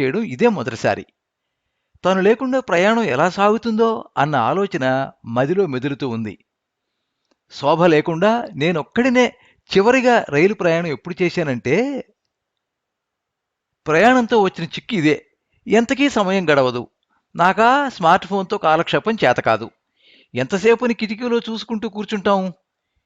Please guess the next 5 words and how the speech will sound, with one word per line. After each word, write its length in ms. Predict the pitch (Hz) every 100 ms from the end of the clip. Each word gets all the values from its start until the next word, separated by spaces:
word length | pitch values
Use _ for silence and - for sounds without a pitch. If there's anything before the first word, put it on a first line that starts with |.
| _ _ _ _ _ _ 151
ఎదురుగా 640 | 160 233 254 190 175 190 -
ఓ 140 | 151 151
ముసలి 340 | 139 226 220
దంపతులు, 600 | 156 139 123 160 240 320 _ _ _ _ _
పక్కన 340 | 160 - 247